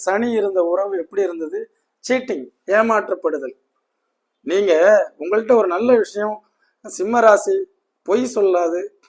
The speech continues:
ஏமாத்தாது. பெரும்பாலும் எண்பதுக்கு மேல், எண்பதுக்கு மேல் வந்து ஜோதிட பலன் நூறு பேரும் இப்படிதான் இருப்பாங்கன்னு சொல்ல முடியாது, எயிட்டி பர்சன்டேஜ்.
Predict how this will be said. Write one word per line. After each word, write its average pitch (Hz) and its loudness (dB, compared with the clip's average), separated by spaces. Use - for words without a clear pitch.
ஏமாத்தாது. 190 2
பெரும்பாலும் 180 4
எண்பதுக்கு 175 -2
மேல், 156 -2
எண்பதுக்கு 180 -2
மேல் 196 2
வந்து 190 0
ஜோதிட 196 6
பலன் 185 2
நூறு 202 2
பேரும் 202 0
இப்படிதான் 185 4
இருப்பாங்கன்னு 185 -2
சொல்ல 165 -6
முடியாது, 147 -6
எயிட்டி 196 0
பர்சன்டேஜ். 151 -6